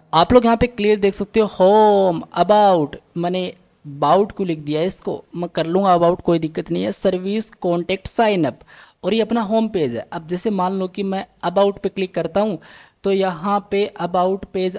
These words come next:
आना चाहिए, यहाँ पे प्रॉपरली आ चुका है होम पेज, और यहाँ पे पेज रिफ्रेश अपना हो रहा है। और अब जैसे मैं इस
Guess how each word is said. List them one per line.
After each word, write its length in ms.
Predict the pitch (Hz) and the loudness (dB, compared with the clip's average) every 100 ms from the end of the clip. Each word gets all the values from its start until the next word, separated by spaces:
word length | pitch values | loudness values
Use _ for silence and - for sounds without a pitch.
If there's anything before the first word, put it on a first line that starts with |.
| - | -6
आना 300 | 170 180 185 | -4 -4 -4
चाहिए, 800 | 185 180 160 190 185 180 175 202 | -6 -4 -4 -6 -8 -6 -2 -2
यहाँ 440 | 214 - - 185 185 | -4 -12 -8 -4 -4
पे 100 | 202 | -4
प्रॉपरली 460 | 185 180 180 185 | -4 -4 -6 -2
आ 120 | 170 160 | -2 -2
चुका 360 | 165 170 170 160 | -4 -6 -4 -4
है 160 | 185 | -4
होम 380 | 151 160 156 175 | -6 -4 -2 -4
पेज, 400 | 160 156 165 185 | -6 -8 -6 -4
और 240 | 165 160 156 | -4 -4 -4
यहाँ 400 | 127 113 135 165 | -6 -8 -8 -10
पे 120 | 165 - | -10 -10
पेज 200 | 156 156 | -8 -8
रिफ्रेश 440 | 143 156 165 160 | -10 -10 -10 -8
अपना 280 | 160 160 160 | -8 -6 -6
हो 260 | 151 160 156 | -2 2 2
रहा 340 | 151 143 156 139 | 2 -2 -4 -4
है। 280 | 147 165 - - _ _ _ | -6 -6 -10 -20 _ _ _
और 220 | - 156 156 160 | -10 -10 -10 -14
अब 100 | 165 | -10
जैसे 240 | 190 - | -10 -6
मैं 200 | 202 196 | -6 -6
इस 220 | 190 196 | -6 -6